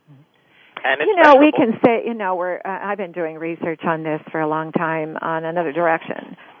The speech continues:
Speaker 2: because I determined, uh, well over thirty odd years ago that the air we're breathing, our breath of life, is gonna become a problem to individualities
Speaker 1: Mm-hmm.
Speaker 2: that cannot, uh, that are allergic to what is happening.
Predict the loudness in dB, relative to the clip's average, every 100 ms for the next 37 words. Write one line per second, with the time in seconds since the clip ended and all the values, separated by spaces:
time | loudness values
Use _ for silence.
0 | -20 -20 _ -6 2 2 2 -2 -2 -6
1 | -4 -4 -6 -10 -10 -4 -2 -2 -4 -2
2 | 2 2 2 -2 -4 -6 -2 -2 -2 -6
3 | -6 -4 -2 0 -2 -2 -2 -2 -4 -10
4 | _ _ -20 _ -2 2 2 0 0 0
5 | 0 -2 -4 -4 -4 -6 -10 -6 -6 -2
6 | -4 -4 -2 0 0 -2 -8 -12 -8 -10
7 | -8 -10 -6 -6 -6 -10 -10 -6 -2 -2
8 | -2 -2 2 4 2 -2 -12 -4 -2 -2
9 | -4 -6 -6 -4 -6 -4 2 2 2 -4
10 | -10 -12 -16 -20 -20 -20 -20 0 2 2
11 | -2 -4 0 2 2 0 _ -4 -2 0
12 | -2 0 -2 -2 -4 -4 -6 -4 -6 -6
13 | -10 -18 _ _ _ _ _ _ 0 2
14 | 2 -2 -2 -4 -6 -14